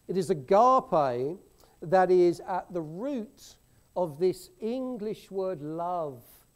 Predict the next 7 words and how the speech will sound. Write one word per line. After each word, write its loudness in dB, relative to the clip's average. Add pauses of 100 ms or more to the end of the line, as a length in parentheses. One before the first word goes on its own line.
(320)
that -8
we -12
find -6
in -8
our -12
passage -14
today. -8